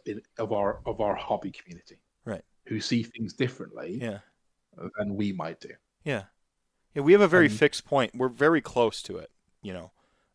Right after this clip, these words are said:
Speaker 2: Um,
Speaker 1: Absolutely. And this is coming from someone who two years ago was in that mass community.
Speaker 2: I, I think that's valuable, though.
Speaker 1: I didn't,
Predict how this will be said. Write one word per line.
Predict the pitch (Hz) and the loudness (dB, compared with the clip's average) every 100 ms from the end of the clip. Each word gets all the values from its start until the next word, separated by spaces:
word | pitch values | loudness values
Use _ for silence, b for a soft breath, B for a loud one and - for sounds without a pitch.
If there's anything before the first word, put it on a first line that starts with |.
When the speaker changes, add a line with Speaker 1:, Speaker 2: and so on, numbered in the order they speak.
| - | -6
Speaker 2:
Um, | 104 82 - _ _ _ | -6 -8 -16 _ _ _
Speaker 1:
Absolutely. | - 107 - B B 160 - | -12 -10 -12 B B -12 0
And | 143 | 4
this | 170 202 | 4 2
is | - | -6
coming | - - 151 | -6 -2 -2
from | 131 123 | -2 -4
someone | - 135 98 101 | -2 -2 -4 -8
who | - 117 104 | -6 -4 -4
two | 101 - 123 | -8 -4 -2
years | 127 135 | 0 -2
ago | 113 98 95 | -2 -6 -6
was | 113 110 101 - - - | -2 0 0 -6 -12 -8
in | 107 110 | -6 -2
that | 95 95 - - _ _ _ _ - | -2 -2 -8 -20 _ _ _ _ -8
mass | 110 98 - | -2 -2 -2
community. | - 98 82 - - | -10 -12 -14 -18 -2
Speaker 2:
I, | 160 180 | 2 6
I | 156 190 | 8 8
think | 254 | 6
that's | 180 131 | 0 2
valuable, | 156 196 85 82 | 2 0 -4 -10
though. | 85 | -10
Speaker 1:
I | 104 | 4
didn't, | 160 160 | 6 6